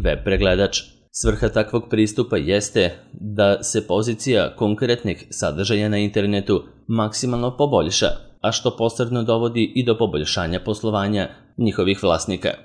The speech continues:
Navedeni stručnjaci su specijalizovani i za prevođenje naučnih i popularnih tekstova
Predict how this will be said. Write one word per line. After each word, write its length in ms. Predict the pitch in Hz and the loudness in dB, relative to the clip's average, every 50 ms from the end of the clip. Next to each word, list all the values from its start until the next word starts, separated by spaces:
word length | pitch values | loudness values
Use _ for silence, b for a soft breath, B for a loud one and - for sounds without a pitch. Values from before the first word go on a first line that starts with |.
| - _ _ | -20 _ _
Navedeni 520 | - 110 110 104 104 107 104 104 107 107 | 0 0 2 4 4 2 2 2 2 0
stručnjaci 640 | 104 - - 107 110 104 - 120 107 101 101 - 113 | 0 0 0 0 0 0 0 0 -2 -2 -2 -4 -4
su 260 | 104 - - 107 - - - - | -4 -2 0 -2 -2 -2 -4 -8
specijalizovani 840 | - 80 73 - 95 87 85 87 90 98 104 92 95 98 98 90 - - - - _ _ _ _ _ | -6 -6 -4 -2 -2 0 0 0 0 0 0 0 0 0 0 0 -2 -6 -12 -20 _ _ _ _ _
i 100 | - 117 | -2 2
za 140 | 107 120 117 | 2 2 2
prevođenje 540 | - 120 117 113 117 117 117 120 120 117 117 | 2 2 2 2 2 2 0 0 0 0 0
naučnih 560 | 117 113 113 113 113 - - 107 101 - 104 | 2 2 0 0 0 -2 -2 -4 -2 -2 -2
i 120 | 90 92 | -2 0
popularnih 640 | 101 101 98 - 107 107 107 107 104 107 110 117 - | 0 0 2 2 2 4 4 4 2 0 -2 -4 -2
tekstova 520 | - - 87 - - - - 107 92 60 | 0 0 0 0 0 0 2 2 2 2